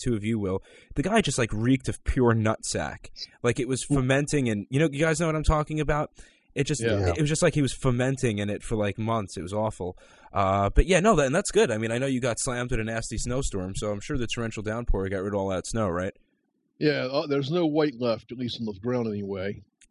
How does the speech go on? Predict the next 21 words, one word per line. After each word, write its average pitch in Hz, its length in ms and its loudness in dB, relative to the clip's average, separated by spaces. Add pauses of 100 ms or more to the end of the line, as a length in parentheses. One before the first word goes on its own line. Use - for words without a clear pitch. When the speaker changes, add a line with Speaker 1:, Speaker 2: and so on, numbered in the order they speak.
Speaker 1:
That's - 220 -10
racism. 95 640 -2 (380)
So 170 300 8
we 180 120 8
have 196 120 4
a 185 60 2
good 180 140 4
show 170 180 4
for 110 240 0
you 101 120 -2
today. 113 200 0
But 139 120 0
before 254 380 4
I 262 60 2
get 175 100 0
into 147 220 -4
this 123 200 -2
week's 127 220 2
show, 120 240 6
I 117 60 4
wanna, 170 320 0